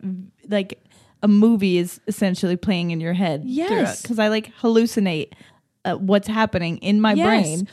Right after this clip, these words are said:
Speaker 2: which is why I was so annoyed with Mascara <laughs> Girl.
Speaker 1: That's what I'm saying. Oh, man, it's very weird.
Speaker 2: It's so bizarre. Maybe that's why I don't like reading, 'cause it, like, I'll start to get in my head about it, and then I get
Speaker 1: <laughs>
Speaker 2: tripped up.
Speaker 1: Freaked out, man.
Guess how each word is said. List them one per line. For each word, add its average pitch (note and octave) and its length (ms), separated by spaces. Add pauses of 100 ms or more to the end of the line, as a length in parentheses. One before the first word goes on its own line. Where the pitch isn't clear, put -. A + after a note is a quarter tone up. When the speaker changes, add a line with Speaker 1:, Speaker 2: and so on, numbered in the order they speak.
(140)
Speaker 2:
which D4+ 180
is D#4+ 120
why E4 160
I E4+ 40
was E4+ 140
so D#4+ 240
annoyed D#4+ 400
with D#4 220
Mascara G4 1080
<laughs> D4+ 40
Girl. C#4+ 640
Speaker 1:
That's D#3+ 100
what D4 140
I'm D#4 160
saying. C4 760 (720)
Oh, G3 280
man, F3 240
it's F3+ 240
very D#3+ 340
weird. B2+ 300
Speaker 2:
It's C#4 180
so A#3+ 400
bizarre. A3 580
Maybe G#3 260
that's D#4+ 180
why C4+ 100
I B3+ 40
don't A#3 120
like G#3+ 180
reading, F#3+ 360
'cause D3+ 160
it, E3 160
like, E3+ 260
I'll E3 140
start E3+ 300
to F3 40
get E3 140
in E3+ 80
my D#3 200
head D3+ 200
about D3 260
it, D3 120
and D3+ 140
then D3+ 120
I D3+ 100
get D#3 180
Speaker 1:
<laughs> - 0
Speaker 2:
tripped G3+ 300
up. D3+ 400
Speaker 1:
Freaked - 380
out, E3+ 260
man. F3 440